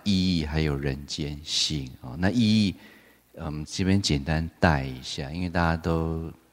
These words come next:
有皈依过，皈依的时候都要告诉大家三宝的意义是什么，哦。好，那佛是什么呢？佛其实就是这个圆满的觉悟者，哦，圆满的觉悟者。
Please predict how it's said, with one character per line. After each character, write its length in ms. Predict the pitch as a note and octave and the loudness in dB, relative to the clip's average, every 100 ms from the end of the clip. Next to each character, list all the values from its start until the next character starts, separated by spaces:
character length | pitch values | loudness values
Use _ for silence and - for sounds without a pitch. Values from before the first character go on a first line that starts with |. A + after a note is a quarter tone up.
| _ - | _ -12
有 260 | E2+ D2 - | -6 -6 4
皈 160 | E2+ | 6
依 260 | E2 E2+ D#2 - | 6 2 -2 -2
过， 360 | E2+ B1+ D2 - _ _ | -2 -2 -6 -16 _ _
皈 140 | - F2+ | 4 6
依 120 | F2+ | 6
的 120 | F2 | 4
时 280 | - D#2 D#2 | 2 0 0
候 200 | D#2+ D2 - | -2 -2 0
都 80 | E2+ | 2
要 220 | E2+ E2 | 4 2
告 260 | - E2 | 0 -2
诉 180 | D#2 E2+ | -2 -4
大 200 | D2 D2+ | -2 -4
家 180 | D2+ D2+ | -4 -4
三 320 | - D#2+ D#2+ | -2 0 0
宝 160 | D2 C2+ | 0 0
的 60 | |
意 260 | B1 E2+ D#2+ | 2 2 2
义 80 | D2+ | 0
是 160 | E2+ | -2
什 260 | D#2 - C#2 | -2 -2 -4
么， 240 | C2+ B1+ - - | -6 -8 -12 -14
哦。 200 | - C#2 - - - _ _ - - - - _ | -10 -10 -12 -20 -20 _ _ -20 -20 -20 -20 _
好， 180 | G2 F#2 | 2 6
那 280 | A#2 C3 | 8 8
佛 340 | B2+ - F#2 G2+ | 4 4 6 8
是 140 | B2 | 8
什 200 | B2 D#2+ | 6 2
么 120 | D2+ | 0
呢？ 120 | D2+ C#2 | -2 -4
佛 260 | - D2+ D#2 | -2 -2 -2
其 220 | - E2 | -2 -2
实 360 | D#2 D2+ D2+ | -2 -2 -2
就 240 | C#2+ F2 D#2+ | -2 0 0
是 560 | - - D#2+ D2 C#2 B1+ _ _ _ _ - | 0 0 0 0 -2 -6 _ _ _ _ -8
这 80 | D#2 | -2
个 80 | D2+ | -2
圆 320 | D#2 E2 F2+ | 4 6 6
满 340 | G2+ E2 C#2+ | 4 2 -2
的 160 | C#2 C#2 | -4 -6
觉 320 | - - C#2+ D2+ | -4 -2 2 4
悟 300 | A2 F#2 C#2+ | 4 4 2
者， 340 | - - - - _ _ _ | -2 -2 -4 -10 _ _ _
哦， 180 | C#2+ C2 - - _ _ _ _ - | -8 -8 -10 -20 _ _ _ _ 2
圆 140 | E2 | 4
满 160 | F2+ D2+ | 6 2
的 80 | C#2+ | -2
觉 260 | - D2 D2 | -4 -2 0
悟 220 | D#2 D2 | -2 -4
者。 280 | - - | -6 -8